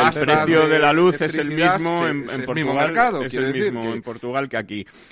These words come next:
Speaker 1: ¿Y, eh, cuál es la diferencia? Pues mientras que aquí el gobierno de Pedro Sánchez se empeñó, no sabemos muy bien por qué, en que el precio del, regulado de la electricidad, los que están sometidos a la tarifa de precio regulada, sometidos, digo, por, por <laughs> cómo están ahora mismo
Speaker 2: Las tarifas reguladas.
Speaker 1: <laughs> las tarifas reguladas,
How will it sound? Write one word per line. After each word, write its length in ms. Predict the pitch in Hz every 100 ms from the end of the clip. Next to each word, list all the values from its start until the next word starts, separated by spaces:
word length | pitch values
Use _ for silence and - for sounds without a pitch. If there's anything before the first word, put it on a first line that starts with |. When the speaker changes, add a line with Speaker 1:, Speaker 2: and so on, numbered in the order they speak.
| - _ -
Speaker 1:
¿Y, 320 | 131 139 143
eh, 320 | - 120 120 107
cuál 180 | 135
es 80 | 143
la 60 | 147
diferencia? 500 | 151 143 151 147 123
Pues 200 | 117 101
mientras 380 | 113 110 113 -
que 80 | 113
aquí 240 | 110 143
el 120 | 170
gobierno 360 | 160 151 151 156
de 60 | 156
Pedro 260 | 156 151
Sánchez 360 | 143 165 156 123
se 100 | 120
empeñó, 560 | 104 101 98 120 147 -
no 280 | 78 107 110
sabemos 340 | 113 143 143 135
muy 160 | 131
bien 140 | 123 123
por 220 | 113 107
qué, 260 | 135 139 110 _ _ _ _
en 220 | 110 107 104
que 260 | 104 104
el 480 | 101 101 101 101 98
precio 400 | - 123 156 151
del, 1300 | 143 139 139 135 113 120 117 113 101 95 113 110 104
regulado 580 | 113 110 113 135 127 120
de 80 | 117
la 100 | 113
electricidad, 600 | 110 107 107 107 120 147
los 180 | 117 -
que 60 |
están 200 | 110 107
sometidos 600 | 104 110 104 113 110 -
a 40 | 107
la 140 | 104
tarifa 640 | - 101 104 101 101 101
de 160 | 101 101
precio 300 | 104 98 98
regulada, 460 | 104 98 107 107 90
sometidos, 600 | 82 90 - 98 101 98
digo, 220 | 101 101
por, 260 | - 90 92
por 200 | 98 110
<laughs> 160 | 139
cómo 300 | - 131 170
están 360 | - - 127 165
ahora 220 | 127 143
mismo 340 | 131 160 135 147
Speaker 2:
Las 180 | 147 -
tarifas 380 | 143 147 131
reguladas. 560 | 143 147 160 185 156 117
Speaker 1:
<laughs> 0 |
las 140 | 120
tarifas 360 | 120 117 120 120
reguladas, 500 | 117 120 131 107 -